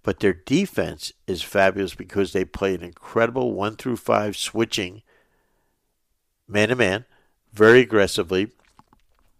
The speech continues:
And when that ball goes in the post, as soon as that ball touches the ground, they're coming and double teaming it. And I think that's also, so they're always attacking. And when that ball goes through the basket, they're ripping it out and they're going.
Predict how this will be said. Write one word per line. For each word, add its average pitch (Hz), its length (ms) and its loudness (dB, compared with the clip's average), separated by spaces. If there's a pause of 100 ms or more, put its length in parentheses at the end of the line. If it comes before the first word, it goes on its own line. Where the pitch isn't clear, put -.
(120)
And 98 80 -8
when 98 100 -6
that 98 180 0
ball 107 200 4
goes 113 260 2
in 123 140 -6
the 120 80 -4
post, 120 480 0 (520)
as - 80 -16
soon - 180 -10
as 113 80 -12
that 113 200 2
ball 117 160 2
touches 113 420 -4
the - 120 -14
ground, 101 400 -4 (480)
they're 98 180 2
coming 101 300 -6
and 92 120 -8
double 92 300 0
teaming 87 360 -10
it. - 120 -18 (300)
And 90 160 -6
I 90 100 0
think 82 240 -12
that's 92 300 -2
also, 90 440 -2 (300)
so 110 240 2
they're 143 340 8
always 120 380 2
attacking. - 540 -2 (220)
And 82 100 -12
when 95 100 -6
that 110 160 0
ball 120 140 6
goes 113 200 0
through 117 100 -4
the 98 80 -6
basket, 107 380 4
they're 101 120 4
ripping 98 320 -2
it 90 140 -6
out 92 180 0
and 80 100 -18
they're 82 120 -6
going. 78 380 -6